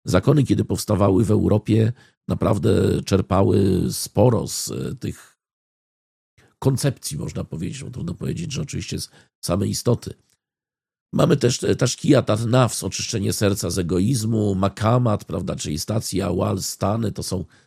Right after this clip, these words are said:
e, to są właśnie po-, pojęcia kluczowe. Fana, zaniknięcie ego w Bogu, prawda, czyli jak kropla w oceanie. E, baka, trwanie, w-, to, to jest właśnie w Bogu po fanie, czyli krótko mówiąc, najpierw jest fana, prawda, zaniknięcie ego w Bogu,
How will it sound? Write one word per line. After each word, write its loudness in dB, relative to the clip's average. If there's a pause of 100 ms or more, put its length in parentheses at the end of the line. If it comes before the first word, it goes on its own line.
(500)
e, 2
to -6
są -4
właśnie -2
po-, -2
pojęcia 0
kluczowe. 0 (340)
Fana, 2
zaniknięcie -4
ego 0
w -4
Bogu, 2
prawda, -6
czyli -6 (260)
jak -2
kropla 2
w -6
oceanie. -2 (480)
E, -4 (320)
baka, 0
trwanie, -2
w-, -10
to, -14
to -10
jest -2
właśnie -4
w -6
Bogu 0
po -2
fanie, 0
czyli -4 (340)
krótko 0
mówiąc, 2 (320)
najpierw 0
jest -6
fana, 0
prawda, -2
zaniknięcie -4
ego -2
w -8
Bogu, 0